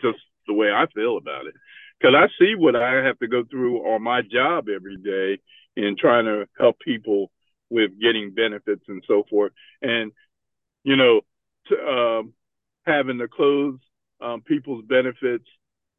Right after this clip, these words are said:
if they're a dollar over the amount that they're, they're not, you know,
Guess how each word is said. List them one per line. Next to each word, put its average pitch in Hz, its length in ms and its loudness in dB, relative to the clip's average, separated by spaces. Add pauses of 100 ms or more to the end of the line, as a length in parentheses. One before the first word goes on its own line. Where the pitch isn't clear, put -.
(400)
if 139 180 2
they're 127 180 4
a 120 40 2
dollar 127 400 0
over 127 520 -2
the 117 260 -4
amount 123 380 -8
that 107 180 -8
they're, 117 320 0 (180)
they're 113 440 0 (280)
not, 123 300 -4 (300)
you 147 120 -4
know, 107 280 -2